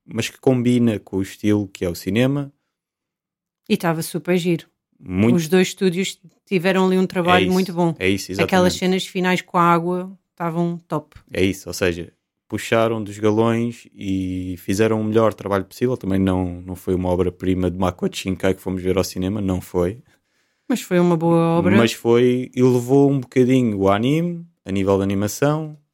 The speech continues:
Speaker 1: A história manteve o nível do anime. Podiam ser três ou quatro episódios do anime, o filme,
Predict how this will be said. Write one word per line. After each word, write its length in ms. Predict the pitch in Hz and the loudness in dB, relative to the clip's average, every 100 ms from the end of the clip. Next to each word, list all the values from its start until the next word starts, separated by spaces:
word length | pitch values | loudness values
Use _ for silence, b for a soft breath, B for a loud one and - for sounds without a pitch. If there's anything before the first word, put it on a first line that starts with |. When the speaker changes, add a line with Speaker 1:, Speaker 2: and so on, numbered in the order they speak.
| _ | _
Speaker 1:
A 40 | 110 | -6
história 580 | - 123 123 107 92 - | -2 2 2 2 -4 -6
manteve 640 | 110 117 135 127 135 120 101 92 _ | -4 -2 0 2 2 2 -4 -20 _
o 140 | 101 | -6
nível 380 | 101 110 98 90 | 0 0 0 0
do 120 | 90 | 2
anime. 480 | 92 113 147 165 170 - | 2 2 0 -2 -8 -6
Podiam 520 | 110 101 120 117 107 | 0 4 4 4 2
ser 320 | 95 - 104 | -4 2 2
três 240 | 90 104 101 | 2 -2 -2
ou 80 | 95 | -2
quatro 240 | 98 90 | -4 -6
episódios 420 | 87 92 90 87 | -4 0 0 0
do 80 | 92 | 0
anime, 440 | 95 101 135 147 - | 0 0 -2 -6 -10
o 80 | 101 | -6
filme, 400 | - 110 135 | 0 0 0